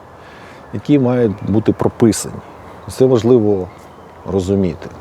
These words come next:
Геннадій Друзенко вважає, що потрібно просто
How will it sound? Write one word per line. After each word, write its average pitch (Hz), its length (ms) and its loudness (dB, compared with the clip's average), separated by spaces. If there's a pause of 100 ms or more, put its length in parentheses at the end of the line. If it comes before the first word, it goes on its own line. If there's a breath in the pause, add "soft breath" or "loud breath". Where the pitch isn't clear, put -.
(1600 loud breath)
Геннадій 135 420 4
Друзенко 110 760 2 (640 loud breath)
вважає, 127 560 2
що 110 280 0
потрібно 101 840 -2
просто 92 800 0